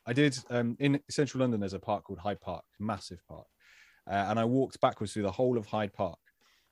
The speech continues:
I was just on my own. There was no one else around. So this wasn't, like, filmed for anything. So there's no safety net of having, you know, the camaraderie of <laughs> someone else there with you.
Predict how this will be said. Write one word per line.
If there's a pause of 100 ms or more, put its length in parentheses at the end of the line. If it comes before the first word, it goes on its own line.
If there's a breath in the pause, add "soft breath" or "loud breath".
(120)
I
was
just
on
my
own.
There
was
no
one
else
around.
So
this
wasn't,
like,
filmed
for
anything.
So
there's
no
safety
net
of
having, (280)
you
know,
the
camaraderie
of
<laughs>
someone
else
there
with
you.